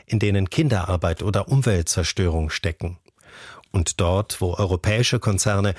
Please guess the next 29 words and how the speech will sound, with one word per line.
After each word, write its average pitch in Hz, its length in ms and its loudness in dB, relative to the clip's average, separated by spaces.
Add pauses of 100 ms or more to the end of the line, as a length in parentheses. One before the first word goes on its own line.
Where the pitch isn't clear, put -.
(240)
auf - 220 -2
Druck 123 340 -2
der 104 120 2
Verbraucher 92 600 0
von 92 220 0
Zulieferern 107 680 2 (260)
die 92 120 0
Wahrung 120 420 2
von 92 300 2
Mindeststandards 110 920 0
einfordern, 104 640 0 (320)
ändert 156 300 2
sich - 280 -2
tatsächlich - 800 -2
etwas - 380 0
zum 107 240 0
Besseren. 90 560 2 (480)
Wer 87 140 2
Nähereien 92 600 2
in 92 140 2
Bangladesch 90 540 0
besucht, 101 400 0 (260)
kann 107 160 0
das 98 160 0
mit 95 220 -4
eigenen 90 340 0
Augen 90 400 0
sehen. 90 400 0 (600)
Jedoch, 117 380 0